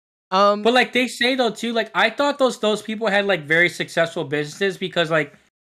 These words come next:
Speaker 2: it goes back to the guy earlier. He's like, you know, ha-, he's like, "Half of the city, you know, owes himself to you," or whatever. And you see that everyone that they interact with,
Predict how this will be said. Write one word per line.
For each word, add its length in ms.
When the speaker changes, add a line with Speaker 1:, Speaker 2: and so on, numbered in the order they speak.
Speaker 2:
it 100
goes 200
back 220
to 80
the 60
guy 260
earlier. 300
He's 280
like, 240
you 60
know, 260
ha-, 280
he's 140
like, 140
"Half 260
of 300
the 100
city, 320
you 340
know, 380
owes 260
himself 440
to 140
you," 120
or 80
whatever. 500
And 160
you 100
see 240
that 140
everyone 340
that 180
they 160
interact 480
with, 220